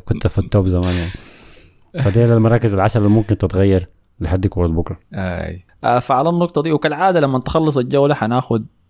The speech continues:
Speaker 2: بننشر في التويتر بتاعنا الترتيب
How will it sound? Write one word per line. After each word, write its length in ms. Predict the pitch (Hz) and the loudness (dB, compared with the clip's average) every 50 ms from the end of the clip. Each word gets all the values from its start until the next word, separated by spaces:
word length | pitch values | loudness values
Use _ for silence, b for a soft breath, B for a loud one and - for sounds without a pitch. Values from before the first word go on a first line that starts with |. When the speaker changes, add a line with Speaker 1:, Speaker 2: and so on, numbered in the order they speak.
| _ - - - - | _ -12 -10 -4 -2
Speaker 2:
بننشر 640 | 113 113 127 135 135 - - 135 120 117 110 104 104 | 0 0 2 0 0 0 0 0 2 2 0 -2 -6
في 280 | - - - - 92 | -8 -10 -6 -4 -2
التويتر 460 | 92 98 95 - - 135 - 131 117 | -2 -2 -2 -2 -2 0 0 0 -2
بتاعنا 500 | 110 113 113 131 139 139 151 175 214 - - _ _ _ _ _ _ _ _ _ _ _ _ _ _ _ _ _ _ 104 | -2 -6 -4 -2 0 2 2 2 0 -2 -4 _ _ _ _ _ _ _ _ _ _ _ _ _ _ _ _ _ _ -12
الترتيب 640 | - - - 110 107 - - 139 139 135 135 - | -8 -4 -2 -2 -2 0 0 0 0 0 -2 -8